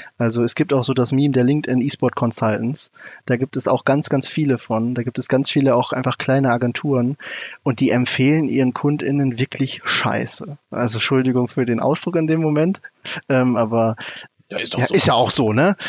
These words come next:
Speaker 1: Und, äh, tatsächlich, wir haben ja auch Vermarktungspartner,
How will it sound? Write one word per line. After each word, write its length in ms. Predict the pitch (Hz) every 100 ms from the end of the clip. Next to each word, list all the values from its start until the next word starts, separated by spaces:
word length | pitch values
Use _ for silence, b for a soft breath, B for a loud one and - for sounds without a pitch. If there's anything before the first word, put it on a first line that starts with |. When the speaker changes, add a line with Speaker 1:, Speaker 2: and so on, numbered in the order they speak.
| 170
Speaker 1:
Und, 300 | - 135 135
äh, 140 | 127 127
tatsächlich, 580 | 135 123 147 160 151 -
wir 120 | 135
haben 100 | 139
ja 60 | 139
auch 80 | -
Vermarktungspartner, 1040 | 127 117 117 127 - 117 104 - 120 143